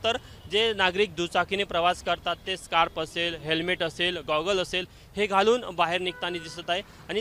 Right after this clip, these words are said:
तज्ज्ञांकडनं देखील त्यांना अशाच प्रकारचा सल्ला दिला आहे की, अ, कडक उष्णतेच्या लाटेमध्ये किंवा कडक उन्हामध्ये बाहेर निघताना पूर्ण शरीर झाकून निघायचं आणि इतकंच नाही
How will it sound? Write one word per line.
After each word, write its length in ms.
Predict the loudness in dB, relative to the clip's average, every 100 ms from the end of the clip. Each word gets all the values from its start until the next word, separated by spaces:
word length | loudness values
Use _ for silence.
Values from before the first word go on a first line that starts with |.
| 0
तज्ज्ञांकडनं 520 | 0 2 0 0 -2 -2
देखील 220 | -2 -2
त्यांना 200 | 0 0
अशाच 220 | 0 -2
प्रकारचा 400 | -4 -2 -2 -2
सल्ला 300 | -4 0 0
दिला 220 | 2 4
आहे 100 | 4
की, 220 | 2 -4 -6 -10 -4
अ, 180 | -2 -2 -2
कडक 280 | 0 2 0
उष्णतेच्या 540 | -6 -4 -2 -2 0
लाटेमध्ये 540 | 2 2 2 -4 -4 -4
किंवा 200 | -4 -4
कडक 320 | -2 -2 -2
उन्हामध्ये 380 | -2 -2 -4 -4
बाहेर 260 | -2 -2
निघताना 420 | -2 -6 -6 -6 -6 -8
पूर्ण 180 | -8 -8
शरीर 300 | -6 -2 -2 -4 -10 -18 -4
झाकून 300 | -2 0 0
निघायचं 460 | 0 4 4 4 2
आणि 160 | 2 2
इतकंच 380 | -2 0 0
नाही 160 | 2